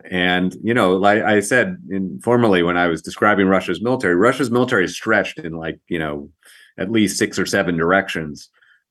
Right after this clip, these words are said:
uh, only one of which is Ukraine. Um, China, not so much. I mean, sure, they worry a little bit about India, but mostly China's military is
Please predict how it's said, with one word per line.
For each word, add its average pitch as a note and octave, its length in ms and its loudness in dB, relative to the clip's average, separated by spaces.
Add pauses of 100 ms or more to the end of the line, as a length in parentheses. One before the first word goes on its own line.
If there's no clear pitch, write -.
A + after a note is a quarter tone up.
uh, D#2 320 -4
only F2+ 220 2
one F#2+ 200 2
of E2+ 80 0
which E2 200 -2
is D2+ 100 -6
Ukraine. D#2+ 680 -2
Um, D2+ 500 -2 (920)
China, A#2 840 4
not G#2+ 200 2
so G#2 100 0
much. G2 340 0
I E2+ 100 -4
mean, D#2 540 -8 (320)
sure, G2 340 2
they E2+ 120 2
worry F2 240 4
a D#2+ 60 2
little F#2+ 200 2
bit F2+ 140 2
about E2+ 240 0
India, D#2+ 300 -4
but E2 160 -6
mostly A2 420 0
China's F#2 360 0
military E2+ 640 0
is D2+ 260 -8